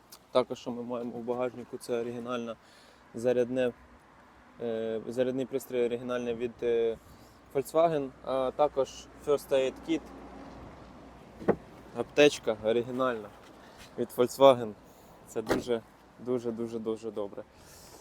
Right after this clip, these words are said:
Перейдемо до салону. В салоні ми маємо електрорегулювання наших, е, стекол,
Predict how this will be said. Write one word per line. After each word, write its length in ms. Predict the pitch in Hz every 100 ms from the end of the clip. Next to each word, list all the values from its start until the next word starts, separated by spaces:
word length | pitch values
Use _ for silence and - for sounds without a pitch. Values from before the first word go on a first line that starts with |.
| - - - - - -
Перейдемо 440 | 127 127 139 139
до 140 | 127
салону. 580 | 135 156 147 156 143 131 - -
В 40 |
салоні 480 | - 135 135 139 127
ми 140 | 131
маємо 600 | 131 127 127 120 120 117 - _ -
електрорегулювання 1300 | 123 127 131 123 123 120 123 120 123 123 117 110 110 120
наших, 360 | 113 117 - 117 - _ _ _ _ _ _ -
е, 540 | 117 113 110 107 110 - - _
стекол, 600 | - - 147 160 - 135